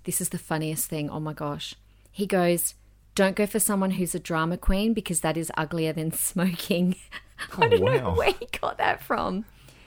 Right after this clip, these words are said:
Speaker 2: That's not a saying we've said, but
Speaker 1: I never said that.
Speaker 2: we don't like smoking and we don't like drama.
Speaker 1: Yeah,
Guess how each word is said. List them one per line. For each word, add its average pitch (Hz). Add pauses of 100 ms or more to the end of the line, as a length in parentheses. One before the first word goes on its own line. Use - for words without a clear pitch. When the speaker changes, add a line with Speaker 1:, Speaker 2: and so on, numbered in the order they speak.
(140)
Speaker 2:
That's 123
not 107
a 85
saying 98
we've 85
said, 123
but 90
Speaker 1:
I 214
never 214
said 202
that. 151 (200)
Speaker 2:
we 107
don't 110
like 110
smoking 117
and 110
we 110
don't 107
like 101
drama. 98 (280)
Speaker 1:
Yeah, 226